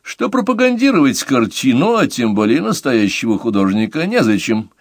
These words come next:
Вы сделаете его доступным, вы ему не мешайте, и всё. Люди без вас разыщут талант.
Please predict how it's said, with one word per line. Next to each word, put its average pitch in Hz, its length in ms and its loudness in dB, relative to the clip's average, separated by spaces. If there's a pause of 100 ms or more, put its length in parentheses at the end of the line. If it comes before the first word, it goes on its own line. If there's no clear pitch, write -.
(420)
Вы 180 240 -2
сделаете 170 680 -2
его 190 200 2
доступным, 160 960 -2
вы 131 180 -2
ему 143 260 4
не 123 160 2
мешайте, 107 640 -2
и 98 300 2
всё. 185 380 -2 (600)
Люди 247 360 2
без 117 300 2
вас 117 260 0
разыщут 107 640 -2
талант. 117 400 -2